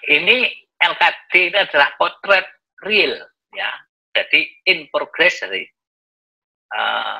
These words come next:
apa, Panjenengan melaksanakan kegiatan Tridharma. Ya. Yang penting di sini sekarang tidak ada jadi istilah D T dan D S ini, Pak. Ada profesor dengan D T,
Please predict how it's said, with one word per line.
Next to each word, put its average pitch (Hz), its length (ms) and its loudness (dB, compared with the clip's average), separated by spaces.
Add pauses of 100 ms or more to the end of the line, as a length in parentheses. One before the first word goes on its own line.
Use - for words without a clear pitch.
apa, 175 500 0
Panjenengan 123 540 -4
melaksanakan 117 640 -4
kegiatan 117 560 -4
Tridharma. - 600 -6 (680)
Ya. - 140 -12 (1300)
Yang - 160 2
penting 233 400 0
di 180 80 -2
sini 220 320 2
sekarang 160 480 2 (400)
tidak 180 260 2
ada 180 720 2
jadi 180 400 2 (960)
istilah 170 480 0
D 131 180 -2
T - 60 -6 (160)
dan 104 240 -2
D 123 160 -2
S - 240 -4
ini, - 160 -10
Pak. - 120 -20 (440)
Ada 120 260 0
profesor 123 560 0
dengan 95 300 -8
D 101 160 -2
T, 165 400 2